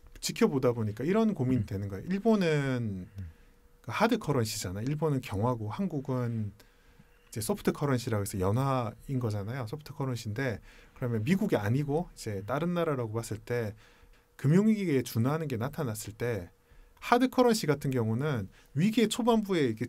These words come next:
Speaker 1: 환율로 잘 방어를 해주는데
Speaker 2: 음, 음.
Speaker 1: 우리나라 같은 소프트 커런시 국가 같은 경우는 주식도 폭락하는데 환율도 뛰어요. 네, 그럼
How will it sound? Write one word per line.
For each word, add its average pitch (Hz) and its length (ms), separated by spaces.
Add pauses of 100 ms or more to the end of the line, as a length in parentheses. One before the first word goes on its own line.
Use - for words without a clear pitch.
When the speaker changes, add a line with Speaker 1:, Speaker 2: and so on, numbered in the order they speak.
(140)
Speaker 1:
환율로 220 440
잘 - 220
방어를 151 420
해주는데 104 380
Speaker 2:
음, 113 280
음. 95 120 (180)
Speaker 1:
우리나라 180 460
같은 131 760 (360)
소프트 - 360
커런시 165 500
국가 123 260
같은 120 260
경우는 110 520 (720)
주식도 190 460
폭락하는데 131 800
환율도 214 460
뛰어요. 170 400 (420)
네, 143 140
그럼 151 200